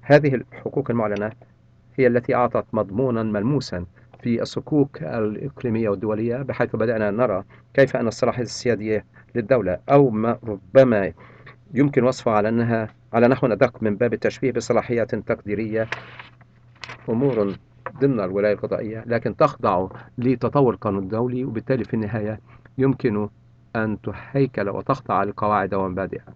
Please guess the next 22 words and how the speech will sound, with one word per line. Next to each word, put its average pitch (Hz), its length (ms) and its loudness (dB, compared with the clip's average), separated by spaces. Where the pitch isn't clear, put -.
أخرى. - 220 -10
وتماما 117 460 2
كما 110 440 0
أن 113 200 0
القانون 101 360 -2
الدولي 107 500 0
ما 123 100 4
يقوله 107 420 2
الآن 95 480 -2
حول 107 260 0
علاقة 107 400 0
المواطن 104 920 -4
بدولته، 110 580 -2
وهذا 127 480 0
أيضا 127 300 2
أنه 120 340 0
أثر 110 320 -2
على، 117 500 2
آه، 107 140 2
غير 101 460 4
الرعاية 104 680 0
دخول 117 560 4